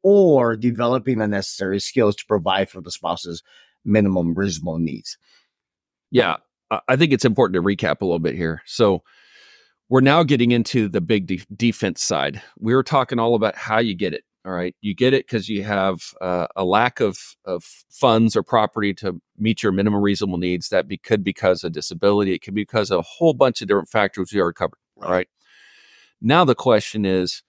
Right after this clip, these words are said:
Speaker 2: are there ways to defend against that? And there are. Um, w-, two, the two most important ones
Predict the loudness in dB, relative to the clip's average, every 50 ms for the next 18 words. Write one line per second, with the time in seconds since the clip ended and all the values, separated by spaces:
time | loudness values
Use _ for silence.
0 | _ _ _ _ _ _ _ _ _ 0 2 4 4 4 4 6 6 4 4 4
1 | 2 -2 -4 -4 -2 -2 -2 -4 -4 -4 -2 0 0 0 -2 -2 -4 -6 -4 -2
2 | -2 -2 -2 -4 -4 -4 -2 -2 0 -2 -2 -4 _ _ _ -6 -4 -2 -2 -4
3 | -6 -6 -4 -2 0 2 2 2 2 0 -2 -4 -8 -12 -20 _ _ _ -8 -6
4 | -4 -4 -4 -6 -6 -10 -12 -14 -14 -10 -8 -6 -6 -4 -4 -6 -6 -2 0 2
5 | 4 4 4 2 2 -2 -4 -4 -2 -2 0 0 -2 -4 -4 0 0 0 2 0
6 | -2 -4 -4 -4 -4 -4 -4 -6 -8 -12